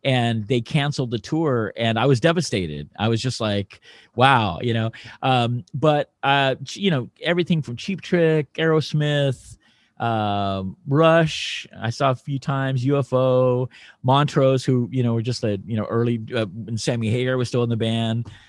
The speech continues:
Um, you know, just a lot of that kind of stuff. Just, um, I'm trying, God, I'm trying to think. Yeah. And even stuff like my mom made us go see Leon Russell, which at the time wasn't very cool, but it ended up being one, uh, an amazing concert. And,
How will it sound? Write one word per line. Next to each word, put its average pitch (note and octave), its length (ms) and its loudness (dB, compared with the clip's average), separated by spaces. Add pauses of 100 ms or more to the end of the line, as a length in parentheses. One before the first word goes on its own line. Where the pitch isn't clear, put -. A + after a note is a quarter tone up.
(160)
Um, G2+ 640 -2 (140)
you D3 140 -2
know, B2+ 100 0
just G#3+ 280 -2
a G3+ 60 2
lot C3+ 160 4
of B2 40 0
that A#2 180 -2
kind A#2 160 -2
of G#2+ 60 -2
stuff. G#2 360 -4
Just, - 320 -6
um, G#2+ 520 -2 (180)
I'm G#2 80 -20
trying, G2+ 260 -10
God, G2 220 -8
I'm F2 80 -10
trying G#2 160 -8
to F#2+ 80 -6
think. C#3 180 -8
Yeah. C3 120 -2 (240)
And E3+ 160 4
even A3+ 240 2
stuff G3 160 0
like D#3 120 2
my B2+ 140 0
mom C#3+ 540 0 (240)
made C#3+ 180 6
us C#3+ 140 2
go C#3 100 2
see C3+ 240 0
Leon B2 400 0
Russell, B2+ 460 0
which B2+ 180 2
at D3 140 2
the C#3+ 60 -4
time E3+ 300 2
wasn't D3 280 0
very B2 180 0
cool, C#3 380 2
but A2+ 220 0 (320)
it C#3 140 -4
ended D3+ 240 2
up B2+ 140 0
being C3+ 220 2
one, C3 160 0
uh, A2 320 -2
an B2 100 -2
amazing B2 440 2
concert. B2+ 560 -2
And, A2 300 0